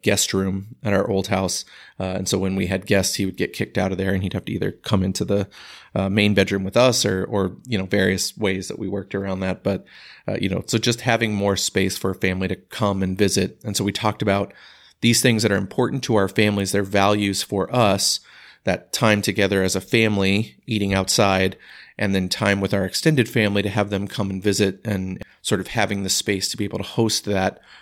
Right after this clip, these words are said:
are really important to us. Um, and so talking about that as part of our move, uh, I think helped them a little bit with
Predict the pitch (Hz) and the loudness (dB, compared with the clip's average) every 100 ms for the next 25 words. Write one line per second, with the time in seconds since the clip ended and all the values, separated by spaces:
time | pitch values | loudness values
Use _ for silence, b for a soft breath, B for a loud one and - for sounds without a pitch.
0 | B 98 104 104 95 87 156 131 107 - | B 2 4 4 4 0 0 2 0 -2
1 | 101 95 98 - - B B B 98 95 | -2 -2 -2 -2 -4 B B B -4 -4
2 | 104 101 - 110 107 110 98 101 95 107 | -2 -2 0 -2 -2 -2 0 0 -2 0
3 | 98 - 98 - 101 101 95 98 98 98 | -2 -2 -6 -4 -2 -2 -2 -2 0 2
4 | 95 - _ B B B 95 90 - 101 | 0 -2 _ B B B -2 0 0 -2
5 | - 120 107 - 110 - 107 101 101 98 | 2 0 0 -2 -2 -2 -4 -2 -2 -4
6 | 98 95 92 101 98 - | -2 -2 -2 -2 -4 -6